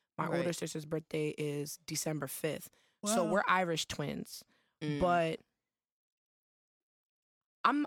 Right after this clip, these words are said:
Speaker 1: I'm, I'm gonna make it clear when I say this. I'm a little more lenient with my mom now
Speaker 3: Mm.
Speaker 1: that I'm older and I had the experience. I will never
Speaker 2: Mm-hmm.
Speaker 1: say my mom was a bad mom. My mom did everything that she could, especially because my mom isn't from America. She's from Haiti.
Speaker 2: Mm.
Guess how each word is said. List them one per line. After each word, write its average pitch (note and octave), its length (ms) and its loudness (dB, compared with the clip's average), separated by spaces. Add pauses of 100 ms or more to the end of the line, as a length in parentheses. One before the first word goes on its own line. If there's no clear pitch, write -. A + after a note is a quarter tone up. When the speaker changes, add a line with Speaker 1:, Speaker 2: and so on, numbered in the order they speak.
(140)
Speaker 1:
I'm, B3+ 180 2 (140)
I'm A#3 120 4
gonna D4+ 180 4
make A3 160 2
it F3 120 -2
clear G3 260 0
when F3+ 120 0
I D#3+ 80 0
say F3+ 220 0
this. F3+ 300 -2 (800)
I'm A3 160 6
a A3 60 4
little A3 280 2
more A#3 220 4
lenient F#3 400 2
with F#3 100 2
my F3 160 2
mom E3+ 400 2
now D#3+ 420 2
Speaker 3:
Mm. F3+ 240 -8 (140)
Speaker 1:
that E3 160 2
I'm E3 140 0 (120)
older E3+ 360 2
and F#3+ 180 0
I F#3+ 60 2
had F#3+ 220 2
the G3 100 2
experience. G#3 680 0
I F3+ 80 6
will F3 140 2
never F3 220 0
Speaker 2:
Mm-hmm. F3 80 -2
Speaker 1:
say F3+ 120 2
my E3 140 2
mom D#3+ 300 2
was D#3 180 0
a D#3 60 0
bad D3+ 320 0
mom. D#3 280 0
My D#3+ 80 2
mom E3 220 2
did D#3 180 -2
everything E3 380 -2
that D#3+ 100 0
she D3+ 140 -2
could, D#3 260 -2
especially F3+ 380 0
because E3+ 200 -2
my E3 100 2
mom E3+ 200 2
isn't D#3+ 160 0
from D#3 220 -2
America. D3 400 -2
She's E3+ 180 -2
from D3 160 0
Haiti. D3+ 320 -2 (220)
Speaker 2:
Mm. E3 400 -2